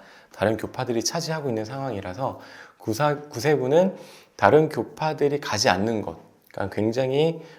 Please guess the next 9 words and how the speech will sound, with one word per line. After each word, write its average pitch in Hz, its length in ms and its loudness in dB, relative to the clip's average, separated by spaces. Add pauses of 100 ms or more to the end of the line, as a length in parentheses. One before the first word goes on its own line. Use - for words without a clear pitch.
(120)
먼 113 380 8
<laughs> - 0 -
농촌 120 480 2
지역들을 92 480 0
중심으로 98 540 -4
선교를 127 480 -2
하게 123 140 -6
돼요. 87 240 -10 (640)
네. 87 220 -10